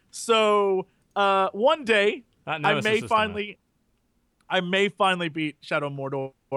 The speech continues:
Speaker 1: Uh, Dragon Age and Far Cry. Far Cry's coming along fine. We discovered,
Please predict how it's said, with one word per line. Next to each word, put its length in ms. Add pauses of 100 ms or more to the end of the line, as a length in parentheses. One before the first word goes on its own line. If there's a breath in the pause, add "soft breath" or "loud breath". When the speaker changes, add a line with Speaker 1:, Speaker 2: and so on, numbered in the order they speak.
(120)
Speaker 1:
Uh, 360 (360 soft breath)
Dragon 340
Age 140
and 80
Far 220
Cry. 220
Far 180
Cry's 160
coming 120
along 140
fine. 260
We 80
discovered, 520